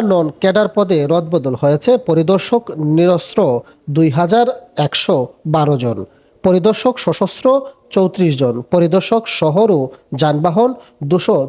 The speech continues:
চৌরানব্বই জন, উপপরিদর্শক বা এসআই চার হাজার একশো ষোলো জন, সার্জেন্ট এক হাজার অষ্টআশি জন, টিএসআই সাতাশ জন, এসআই নিয়ন্ত্রণ আটাত্তর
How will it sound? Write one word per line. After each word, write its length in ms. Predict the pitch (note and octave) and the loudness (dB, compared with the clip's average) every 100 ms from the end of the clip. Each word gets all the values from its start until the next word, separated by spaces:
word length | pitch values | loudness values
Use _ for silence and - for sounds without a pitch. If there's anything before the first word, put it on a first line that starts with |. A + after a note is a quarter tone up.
| - | 0
চৌরানব্বই 560 | G#3+ F#3+ C#3+ B2+ C3+ B2 | 2 2 0 -2 -2 0
জন, 140 | C#3 B2+ A2+ - A#3 | 0 -2 -6 -6 -4
উপপরিদর্শক 800 | A3+ A#3+ A#3 F3 D#3+ F#3+ - C#4 A#3+ F3 | 0 0 2 0 2 0 2 0 0 0
বা 80 | C#3 C3 F3 | 0 0 -2
এসআই 340 | - F#3+ D3+ B2 - _ | 0 0 0 -4 -12 _
চার 140 | F3 D#3+ D#3+ | -2 0 0
হাজার 260 | G#3+ C4 C4 D#3+ | 2 2 0 -2
একশো 220 | D3+ - C#3+ - | -2 -2 -2 -2
ষোলো 220 | G#3+ C#3 B2 | -2 -2 -4
জন, 140 | A2 - - - | -8 -10 -8 0
সার্জেন্ট 480 | F3 E3+ A3 B3 A#3 - D#3+ | 0 2 2 2 -2 -4 -2
এক 80 | - | 0
হাজার 180 | F3+ D#3 D3 | 0 2 2
অষ্টআশি 500 | D#3+ - F3+ C#3+ D3+ D3 | 0 0 -2 -2 -2 0
জন, 160 | G#3+ B3 A#3+ - _ - | 2 0 -4 -12 _ 0
টিএসআই 680 | G#3 F#3+ E3 - - G3 B3+ A3+ | 2 4 2 2 0 0 0 0
সাতাশ 340 | F3 E3 F#3+ E3 F#3 | -2 0 0 2 2
জন, 140 | A#3+ B3+ - _ D#3 | 0 -2 -14 _ -2
এসআই 260 | D#3 G3 G3 F3 D3+ | 0 0 0 0 2
নিয়ন্ত্রণ 480 | D#3+ D#3+ G3 A3+ C4+ C4+ - _ _ | 2 0 0 0 0 -4 -14 _ _
আটাত্তর 480 | E3+ F#3+ - - C#3+ | -4 -2 -2 -2 0